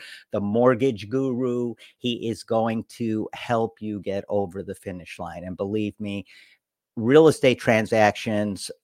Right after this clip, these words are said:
are not what they were back in the day. So they're a lot more complicated, and Dylan's gonna help you get over that finish line. Also, I want to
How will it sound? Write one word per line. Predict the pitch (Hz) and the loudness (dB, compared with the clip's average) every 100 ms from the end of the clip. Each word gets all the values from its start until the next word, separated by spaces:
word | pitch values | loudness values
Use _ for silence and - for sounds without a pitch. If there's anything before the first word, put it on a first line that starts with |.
| _ _ | _ _
are | 104 95 95 | 4 4 2
not | 101 104 104 - | 0 2 2 0
what | 101 - | -4 0
they | 98 | -2
were | 95 95 92 | -2 -4 -4
back | 87 85 82 | -6 -8 -8
in | 82 | -12
the | 78 | -12
day. | 73 69 - - | -14 -16 -16 -18
So | - 101 90 87 85 - - - | -6 -2 0 -2 -4 -14 -20 -16
they're | - 98 92 - | -2 0 0 0
a | |
lot | 92 110 120 | 6 6 6
more | 123 117 | 2 0
complicated, | 117 107 - 110 - 104 101 104 92 - | 2 0 0 -4 -2 -2 0 -2 -2 -8
and | 92 | -8
Dylan's | 101 98 95 85 | -4 -4 -6 -10
gonna | 90 | -12
help | 87 98 - | -8 -8 -8
you | 90 | -8
get | 95 87 107 | -8 -4 0
over | 110 101 | 0 0
that | 90 90 - | -4 -4 -4
finish | 123 127 - | -6 -6 -2
line. | 123 120 123 - - - _ | 2 2 2 -4 -18 -20 _
Also, | 113 123 117 - 123 123 120 - | 8 8 6 4 6 6 4 2
I | 104 | 2
want | 104 107 110 - | 2 2 2 -2
to | - 120 110 104 98 | -6 -2 0 2 0